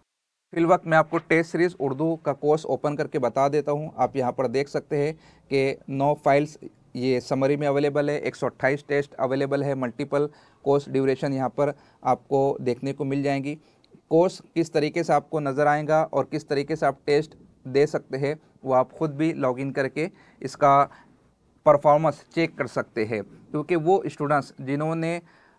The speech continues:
मोबाइल एप्लीकेशन लिया है, टेस्ट वो वेबसाइट पर दे सकते हैं, क्योंकि हमारी ये कोशिश है कि रियल टाइम प्रैक्टिस आपको फराहम की जाए। और जाहिर सी बात है, रियल एग्ज़ाम आप कंप्यूटर ही पर देने वाले हो,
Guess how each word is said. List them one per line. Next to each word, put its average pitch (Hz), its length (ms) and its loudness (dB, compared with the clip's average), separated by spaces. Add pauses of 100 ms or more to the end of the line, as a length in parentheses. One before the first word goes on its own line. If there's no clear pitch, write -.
(520)
मोबाइल 160 440 6
एप्लीकेशन 151 500 -4
लिया 151 260 0
है, 160 160 -2 (160)
टेस्ट 165 280 2
वो 151 340 0
वेबसाइट 131 480 0
पर - 320 0
दे 131 300 0
सकते - 340 -6
हैं, 117 120 -2 (320)
क्योंकि 185 360 0
हमारी 151 400 2
ये 170 180 0
कोशिश 165 500 -2
है 131 140 0
कि 170 500 0
रियल 156 380 2
टाइम 160 260 2
प्रैक्टिस 151 580 -2 (140)
आपको 135 340 0
फराहम 143 420 2
की 139 160 -6
जाए। 113 220 2 (280)
और 127 100 -2
जाहिर 135 260 2
सी 170 140 -2
बात 160 260 4
है, 165 140 0
रियल 151 260 2
एग्ज़ाम 147 380 -2
आप 139 260 0
कंप्यूटर 139 460 -2
ही 160 160 -2
पर 175 180 -2
देने 139 240 -4
वाले 139 240 2
हो, 147 200 -4